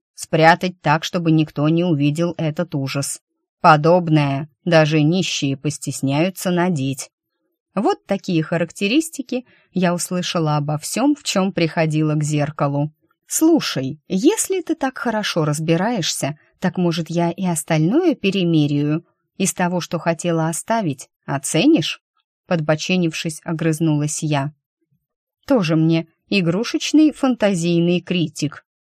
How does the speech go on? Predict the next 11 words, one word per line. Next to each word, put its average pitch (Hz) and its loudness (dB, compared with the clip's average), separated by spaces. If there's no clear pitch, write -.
«Примеряй», 160 2
разрешил 170 0
он, 302 4
ничуть 262 0
не 269 4
впечатлившись 165 -4
моим 165 0
сарказмом. 151 -2
Зыркнув 294 2
на 269 4
него, 247 2